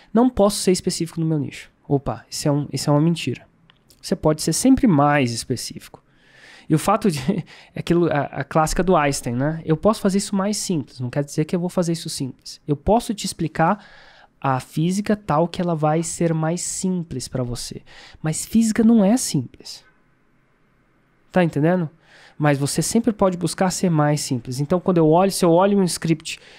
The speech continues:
de alguém que não é específico, eu tenho certeza, eu sou capaz de apostar um, vamos lá, ah, um corneto. Sou capaz de apostar um corneto de chocolate que eu vou achar a especificidade.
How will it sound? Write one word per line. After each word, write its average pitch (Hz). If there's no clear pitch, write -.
de 156
alguém 151
que 147
não 147
é 151
específico, -
eu 160
tenho 202
certeza, 202
eu 123
sou 180
capaz 190
de 196
apostar 185
um, 196
vamos 180
lá, 135
ah, 147
um 156
corneto. 180
Sou -
capaz 185
de 208
apostar 190
um 185
corneto 220
de 185
chocolate 214
que 196
eu 175
vou 175
achar 180
a 170
especificidade. -